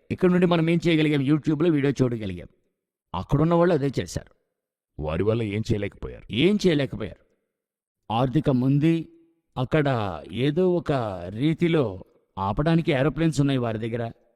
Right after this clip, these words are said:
Speaker 1: టెక్నాలజీ ఉంది, కెమికల్స్ ఉన్నాయి. ఆ, అన్నీ ఉండి కూడా ఒక సాధారణ ఒక, ఆ, అడవి మంటను వారు ఆపలేకపోయారు. So, దీని నుండి ఏం చెప్తున్నాను,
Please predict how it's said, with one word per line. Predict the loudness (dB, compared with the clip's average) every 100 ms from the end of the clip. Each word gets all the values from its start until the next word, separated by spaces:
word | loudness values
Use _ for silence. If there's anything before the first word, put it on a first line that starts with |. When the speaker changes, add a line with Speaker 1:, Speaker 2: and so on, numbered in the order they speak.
| _ _ _ _ -6
Speaker 1:
టెక్నాలజీ | -6 -2 0 2 2
ఉంది, | 0 0 -2 -4 -6 _ _ _ _ _ _
కెమికల్స్ | 2 2 2 2 2
ఉన్నాయి. | 2 0 -8 -12 _ _ _ _ _ _ -10
ఆ, | -8 -6 -2 0
అన్నీ | 2 2
ఉండి | 2 2
కూడా | 2 0 -2 -6 -14 _ _ _ _ _ _ _
ఒక | -6 -6 -8
సాధారణ | -4 -2 -2 -2 -2 0 -2 -4 -10 _ _ _ _ _ -8
ఒక, | -6 -6 -8 -12 -18 _ _ _ _ _ _ _ -10
ఆ, | -8 -10 -10
అడవి | -4 2 2
మంటను | 2 0 0 0
వారు | -2 -2
ఆపలేకపోయారు. | -6 -6 -6 -6 -8 -12 -16 -20 _ _ -4 -2
So, |
దీని | 2 2 2
నుండి | 2 2
ఏం | 0
చెప్తున్నాను, | -2 -2 -2 0 -2 -8